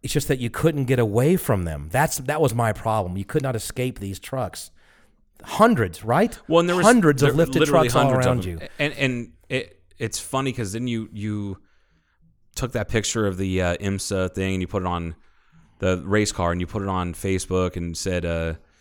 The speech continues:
Speaker 2: "In a sea of brodozers."
Speaker 1: No, I said lifted
Speaker 2: Or
Speaker 1: tru-, I
Speaker 2: was
Speaker 1: didn't
Speaker 2: it
Speaker 1: say
Speaker 2: lifted,
Speaker 1: brodozer.
Speaker 2: lifted trucks and brodozers?
Speaker 1: No, I didn't say brodozer.
Speaker 2: Pretty sure you said lifted
Speaker 1: Didn't say
Speaker 2: trucks.
Speaker 1: brodozer.
Speaker 2: I think you said brodozer.
Speaker 1: Did not.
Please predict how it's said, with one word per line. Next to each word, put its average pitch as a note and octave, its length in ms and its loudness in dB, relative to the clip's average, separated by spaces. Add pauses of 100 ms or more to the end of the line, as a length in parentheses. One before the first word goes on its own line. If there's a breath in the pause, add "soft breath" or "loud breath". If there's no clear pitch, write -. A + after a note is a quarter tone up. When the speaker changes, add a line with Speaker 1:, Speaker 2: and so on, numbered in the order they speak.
(440 soft breath)
Speaker 2:
"In A2+ 80 0
a G#2+ 80 2
sea A#2+ 500 0
of G2 200 0
brodozers." F#2 880 2
Speaker 1:
No, A#2 100 4
I A#2 160 6
said A2+ 160 0
lifted G#2 320 -2
Speaker 2:
Or - 20 -6
Speaker 1:
tru-, - 100 -4
I - 40 -6
Speaker 2:
was G#2 40 -4
Speaker 1:
didn't G#2 100 -2
Speaker 2:
it - 20 -4
Speaker 1:
say - 80 0
Speaker 2:
lifted, G2 240 2
Speaker 1:
brodozer. D#2+ 140 -2
Speaker 2:
lifted B2+ 260 2
trucks B2 280 -2
and G#2+ 120 -8
brodozers? A#2+ 580 -4
Speaker 1:
No, G#2+ 140 0
I B2+ 60 2
didn't C#3 140 0
say D3+ 100 0
brodozer. D#2+ 420 -8
Speaker 2:
Pretty A2+ 180 -14
sure C#3+ 200 -12
you D#3 120 -14
said C#3 220 -10
lifted C#3 180 -6
Speaker 1:
Didn't C3 140 -4
say D#3+ 140 0
Speaker 2:
trucks. E3+ 200 0
Speaker 1:
brodozer. D3+ 300 0
Speaker 2:
I - 40 -14
think C3 260 -16
you B2+ 60 -14
said B2 220 -10
brodozer. A2 420 -4
Speaker 1:
Did G#2 120 -4
not. D#3 260 -2